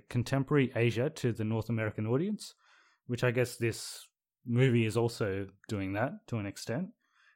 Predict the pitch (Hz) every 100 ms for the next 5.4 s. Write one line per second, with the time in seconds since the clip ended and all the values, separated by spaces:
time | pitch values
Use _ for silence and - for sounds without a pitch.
0 | - 127 123 - 147 143 127 127 139 135
1 | 135 131 120 107 113 120 127 120 120 113
2 | 104 104 - - 113 107 - 117 110 104
3 | 117 101 101 147 156 120 - 120 123 -
4 | 202 - _ _ _ _ - - 123 123
5 | 135 135 113 -